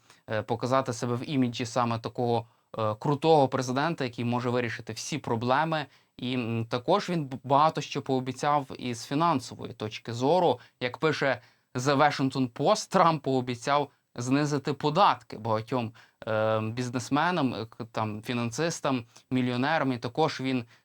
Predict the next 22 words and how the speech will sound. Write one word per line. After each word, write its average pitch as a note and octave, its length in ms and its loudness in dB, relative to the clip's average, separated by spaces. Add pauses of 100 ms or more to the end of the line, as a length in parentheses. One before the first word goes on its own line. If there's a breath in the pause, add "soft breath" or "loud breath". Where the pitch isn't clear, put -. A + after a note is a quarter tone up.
(100)
е, A2+ 460 0
пообіцяв C3+ 580 2
розібратися B2+ 760 0
з B2 60 -2
якимись B2+ 420 -2
регуляціями, B2+ 840 0
так, B2 240 0
з A#2+ 80 -6
якимись, A#2 420 -4 (320 soft breath)
е, A2+ 60 -2
вимогами, C3+ 720 4 (240)
регламентами B2 800 2
для B2 140 0
ведення B2+ 380 2
бізнесу, C#3+ 480 -2
які A#2+ 420 -4 (260 soft breath)
шкодять, C3+ 640 -2
е, A2+ 260 -2
бізнесовій B2+ 600 0
діяльності B2+ 580 0
його B2 220 0
партнерів. B2 640 -2